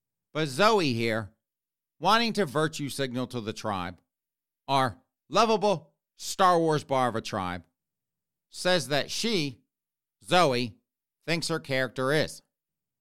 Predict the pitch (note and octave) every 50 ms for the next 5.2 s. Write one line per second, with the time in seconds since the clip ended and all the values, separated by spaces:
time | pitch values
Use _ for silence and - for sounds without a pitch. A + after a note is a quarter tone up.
0 | _ _ _ _ _ _ _ _ _ - E3+ F3+ F#3+ F#3+ F3 G#3+ A3 G#3+ - F#3+
1 | E3 D3 C3+ - D3 D3 D#3 E3 D#3 C3+ - - - G2 F#2 - - _ _ _
2 | _ _ _ _ _ _ _ _ _ - C#3+ D#3 D#3 D#3+ F#3 G3 E3 - D#3+ D#3
3 | - C#3 C#3+ D3 D3 C3+ A#2+ A#2+ B2 G#2+ B2 A2 - C3 B2+ B2 A#2+ A#2 - A#2+
4 | A2+ G#2+ F2+ - _ _ - A#2 A2+ A2 - - - C#3+ D3+ C#3+ A#2 G#2+ G#2+ G2+
5 | F2+ F#2+ F#2+